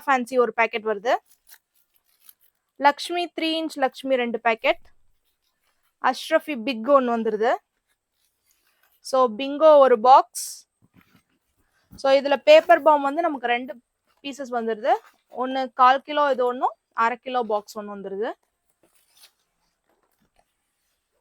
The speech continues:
So, மேட்ச் பாக்ஸ் டென் in ஒன் ஒண்ணு வந்துருது நமக்கு இதுல. ஃப்ளவர் பாட் ரெண்டு பாக்ஸ் வரும், பிக் ஒண்ணும், ஸ்பெஷல் ஒண்ணும்.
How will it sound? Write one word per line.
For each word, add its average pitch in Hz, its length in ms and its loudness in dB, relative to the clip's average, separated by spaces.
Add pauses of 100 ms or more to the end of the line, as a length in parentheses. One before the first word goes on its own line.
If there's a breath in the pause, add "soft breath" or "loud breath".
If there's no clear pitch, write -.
(680)
So, 277 80 0 (180)
மேட்ச் 285 380 4
பாக்ஸ் 302 340 2
டென் 285 220 0
in 302 60 -6 (100)
ஒன் 269 180 -2
ஒண்ணு 240 160 -6
வந்துருது 220 320 -8
நமக்கு 214 240 -18
இதுல. 226 160 -4 (2500)
ஃப்ளவர் 277 440 2
பாட் 294 280 2
ரெண்டு 240 240 -4
பாக்ஸ் 233 300 -4
வரும், 302 220 -4 (100)
பிக் 202 280 -6
ஒண்ணும், 254 280 -2 (180)
ஸ்பெஷல் - 460 -8
ஒண்ணும். 208 260 -6